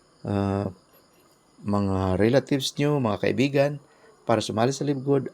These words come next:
at kumikita nga kayo. Dalawa nga lang ipasok mo sa Live Good ay kikita ka na ng fifty dollars.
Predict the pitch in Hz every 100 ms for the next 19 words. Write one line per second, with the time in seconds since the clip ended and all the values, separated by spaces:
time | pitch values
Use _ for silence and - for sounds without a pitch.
0 | 131 123 - 120 123 - 123 - - 110
1 | 107 95 95 107 139 160 190 202 175 165
2 | 139 123 135 - 127 127 120 113 113 147
3 | - 160 156 170 - - - - 170 175
4 | 165 165 151 151 151 143 143 - 147 143
5 | 143 165 135 -